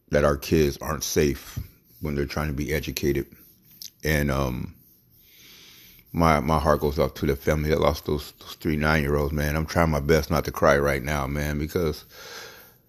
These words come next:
uh, those kids didn't deserve that, man.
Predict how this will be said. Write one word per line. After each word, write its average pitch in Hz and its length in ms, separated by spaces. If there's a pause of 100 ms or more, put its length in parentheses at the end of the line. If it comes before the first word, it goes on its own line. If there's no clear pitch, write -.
(220)
uh, 87 340
those 98 200
kids 92 320
didn't 87 240
deserve 71 400
that, 76 340
man. 85 280